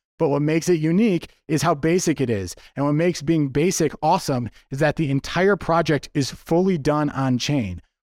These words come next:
What does that mean? It basically means that, and this is a, a tough slide to understand, but it basically means that you can go to Etherscan, get strings from Etherscan, plug that into your Chrome browser, and completely recreate this N F T.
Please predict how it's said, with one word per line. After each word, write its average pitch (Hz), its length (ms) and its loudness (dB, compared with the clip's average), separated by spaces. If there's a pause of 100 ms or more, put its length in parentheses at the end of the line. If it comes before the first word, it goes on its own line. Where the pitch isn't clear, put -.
What 156 120 0
does 196 140 2
that 165 180 2
mean? 151 460 2 (180)
It 139 80 -8
basically 196 320 2
means 185 280 2
that, 143 180 0
and 151 100 0
this 180 140 0
is 196 100 0
a, 139 200 2
a 131 60 0
tough - 360 -2
slide 151 400 0
to - 100 -4
understand, 143 560 -2 (220)
but 180 80 -2
it 175 40 0
basically 247 260 2
means 214 140 4
that 180 60 2
you 151 140 0
can 143 200 -2
go 160 340 4
to 190 340 0
Etherscan, 147 720 -2 (340)
get 196 280 2 (100)
strings 170 540 0
from 180 180 0
Etherscan, 160 540 0 (240)
plug 202 160 2
that 202 160 2
into 190 100 2
your 175 140 2
Chrome 180 280 -2
browser, 147 520 0 (160)
and 139 200 -2
completely 175 640 0
recreate 156 560 0
this 131 160 -2
N 123 140 0
F - 80 -6
T. 90 240 -4